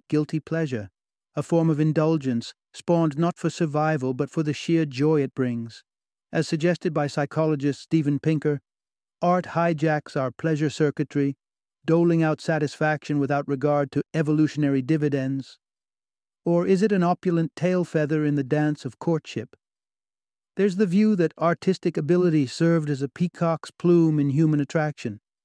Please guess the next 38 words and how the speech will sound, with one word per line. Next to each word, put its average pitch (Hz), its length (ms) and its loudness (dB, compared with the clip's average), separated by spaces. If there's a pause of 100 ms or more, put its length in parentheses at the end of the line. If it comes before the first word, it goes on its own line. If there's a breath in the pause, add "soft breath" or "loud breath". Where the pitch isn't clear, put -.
(340)
a 131 60 -8
signal 160 440 2
of 131 120 -4
health 151 360 0
and 131 160 0
resources 143 640 -2
that 151 160 -6
could 139 140 -4
be 139 100 0
dedicated 147 680 -2
to - 80 -8
developing 143 600 -2
skills 139 460 -2 (340)
other 170 240 2
than 143 160 0
foraging 156 600 0
or 139 120 -2
hunting. 131 400 -2 (960)
This 175 180 2
concept 170 680 -2 (360)
parallels 156 640 2
sexual 156 560 -2
selection 151 560 -2
in 135 120 0
the 135 120 2
animal 143 360 0
kingdom, 131 520 0 (500)
but 147 140 -4
falls 160 300 2
short 170 360 0
in 135 80 -2
explaining 135 520 -2
the 120 80 -6
depths - 440 -6
of 120 120 -10
women's 139 320 0
contributions 123 760 -6
to 127 120 -8